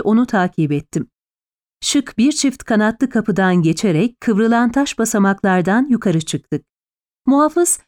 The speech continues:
tepede yan çekilerek içeri girmem için kapının kilidini açtı. Lord Robert pencerenin kenarında durmuş, nehirden gelen soğuk havayı içine çekiyordu. Kapı açılınca başını çevirdi.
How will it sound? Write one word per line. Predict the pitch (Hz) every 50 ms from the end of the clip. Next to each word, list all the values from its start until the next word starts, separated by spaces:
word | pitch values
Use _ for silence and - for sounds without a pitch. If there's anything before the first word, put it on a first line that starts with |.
| _ _ -
tepede | 269 262 277 302 262 294 311 311 - -
yan | 180 214 240 294 339
çekilerek | 330 - 302 247 - 240 214 202 185 196 254 254 -
içeri | 254 - - 262 269 330
girmem | 320 - 269 220 220 226 214
için | - - - 214 233 302
kapının | 349 - 277 254 - 262 233 247 277
kilidini | 330 - - 233 214 208 175 185 175 170 156
açtı. | 143 143 151 - - - 165 - - _ _ _ _ _ _ _ _ _ _ -
Lord | 202 208 220 220 - - -
Robert | 226 214 165 160 160 208 - - _ _ _ _ -
pencerenin | 254 302 330 349 330 302 269 269 254 262 262
kenarında | 247 - 233 208 208 208 214 208 202 190 202 185
durmuş, | 151 156 151 151 180 233 294 - - - _ _ _ _ -
nehirden | 190 214 208 208 202 170 208 214 214 202
gelen | 190 175 175 175 175 185
soğuk | 185 - 202 208 254 262 -
havayı | 262 226 190 208 208 208 233
içine | 247 - - - 202 190 165
çekiyordu. | 160 - 165 151 - - 175 160 151 147 147 143 - - - _ _ _ _ _ _ _ _ _ -
Kapı | - 220 220 - 254 240 -
açılınca | - 185 - - 220 214 262 262 214 180 165 185 240 277 -
başını | - 214 - - 202 196 196
çevirdi. | 185 - 165 151 147 156 147 131 - 160 143